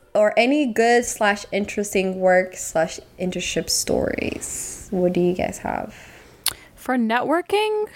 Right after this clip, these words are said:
Speaker 2: Hmm. Probably just, like, reach out. Don't be scared to reach out.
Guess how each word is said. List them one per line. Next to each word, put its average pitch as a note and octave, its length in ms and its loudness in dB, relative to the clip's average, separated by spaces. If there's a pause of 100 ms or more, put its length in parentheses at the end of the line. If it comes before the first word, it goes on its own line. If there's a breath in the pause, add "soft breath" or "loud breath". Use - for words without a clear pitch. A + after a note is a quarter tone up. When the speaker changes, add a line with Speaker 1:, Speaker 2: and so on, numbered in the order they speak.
(840 loud breath)
Speaker 2:
Hmm. G3 360 2 (500 loud breath)
Probably F4+ 320 4
just, B3+ 200 4
like, A#3+ 180 4
reach G#3 280 2
out. F3+ 280 4
Don't G3+ 160 4
be A#3+ 80 4
scared F#3 300 0
to F#3+ 80 0
reach E3+ 240 -4
out. F3 240 0